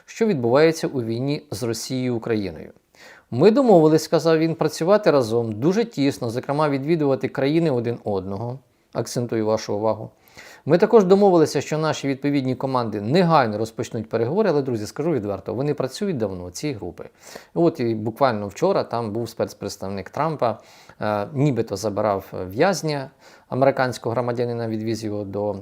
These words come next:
Америки, але направду там відбуваються просто переговори. Так от, давайте далі. Що сказав Трамп? «Ми також домовилися, що наші відповідні команди негайно розпочнуть переговори, і ми почнемо з того, що зателефонуємо президенту України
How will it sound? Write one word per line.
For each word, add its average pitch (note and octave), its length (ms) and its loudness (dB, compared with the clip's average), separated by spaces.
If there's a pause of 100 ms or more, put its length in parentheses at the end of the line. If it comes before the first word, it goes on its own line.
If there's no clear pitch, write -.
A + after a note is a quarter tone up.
(140)
Америки, G#2 600 -6
але F3+ 160 -2
направду A#2 520 -2
там G#2 260 -6
відбуваються F2 440 -8
просто - 280 -8
переговори. F2 460 -10 (340)
Так E3+ 160 4
от, C#3 80 6
давайте C#3+ 320 4
далі. E2 260 -4 (320)
Що - 180 0
сказав A#2 300 -2
Трамп? E2 220 -4 (160)
«Ми F#3 180 4
також F#3+ 360 2
домовилися, C3 800 4
що C#3 180 -4
наші C#3 300 -2
відповідні A#2+ 440 -4
команди A2 420 -4
негайно A#2+ 420 0
розпочнуть A2+ 480 -8
переговори, A#3 400 4
і G3+ 40 4
ми D#3+ 120 2
почнемо B2+ 480 -2
з - 100 -12
того, A3+ 260 0
що - 160 -4
зателефонуємо A#2 800 -4 (200)
президенту B2+ 680 -2 (460)
України A#2+ 540 -2